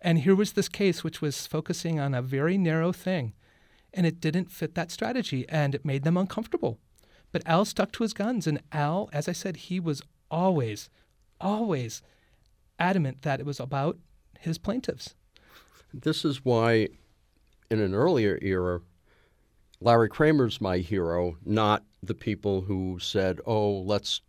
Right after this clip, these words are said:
Speaker 2: tone down gay rights marches so that maybe they'll like us more, you know, and support us on aids." No, screw that.
Speaker 1: Yeah.
Speaker 2: And so I support what you guys did and said,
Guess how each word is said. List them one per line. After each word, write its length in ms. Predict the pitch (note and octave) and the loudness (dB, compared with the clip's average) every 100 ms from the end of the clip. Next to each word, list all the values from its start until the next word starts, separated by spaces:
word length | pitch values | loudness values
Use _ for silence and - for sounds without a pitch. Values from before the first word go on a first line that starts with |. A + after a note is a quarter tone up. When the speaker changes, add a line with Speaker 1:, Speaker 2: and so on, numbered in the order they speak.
| - | -12
Speaker 2:
tone 400 | - A#2 A2+ G#2 | 0 2 2 2
down 640 | G2+ G2 G2 F#2+ F#2+ F#2 - | -2 -2 -2 -2 -4 -8 -2
gay 220 | A#2+ G2+ | 0 0
rights 440 | F#2 F#2+ G2+ - - | 2 0 0 -4 -6
marches 580 | F2 F2+ A2+ - F#2 - | -2 0 0 -2 -4 -4
so 200 | - F2 | -4 -2
that 220 | F#2+ F2+ _ | 0 -2 _
maybe 320 | - G#2+ F#2+ A2 | -2 0 0 0
they'll 240 | G2+ F#2 | 0 0
like 280 | F#2 F#2+ - | 0 0 0
us 220 | F#2+ - | -2 -2
more, 260 | F#2+ F#2+ G2+ - - _ | 0 0 -2 -6 -20 _
you 140 | - | -4
know, 120 | F2 | -2
and 100 | E2+ | -2
support 380 | - F2 G#2+ G2 | -6 -4 0 0
us 180 | F2+ - | 0 -4
on 180 | F2+ F2+ | -4 -2
aids." 380 | F#2 D2 - C3 | -2 -4 -6 -6
No, 120 | A#2+ | -4
screw 340 | - - B2+ | -4 -4 -4
that. 320 | F#2+ F#2 A1+ - _ _ _ _ _ F#3+ | -2 -4 -6 -10 _ _ _ _ _ -12
Speaker 1:
Yeah. 80 | E3 - _ _ - | -12 -12 _ _ -10
Speaker 2:
And 420 | F#2+ F#2 F#2 F#2+ | -4 -2 0 -2
so 440 | - A#2+ G#2+ G2 G2 | 0 2 2 2 -2
I 160 | A2+ B2+ | 2 2
support 520 | - A2+ - A2+ G2+ | 2 -4 0 2 2
what 240 | G2+ G2+ F#2 | 0 -2 -2
you 120 | A#2 | -2
guys 400 | A2 F2+ F2+ E2+ | 0 0 -2 -6
did 480 | E2 D3 B2+ E2+ - | -2 2 4 2 -6
and 240 | - F2+ F2 | -8 -8 -6
said, 400 | - G#2 F#2 | 0 0 0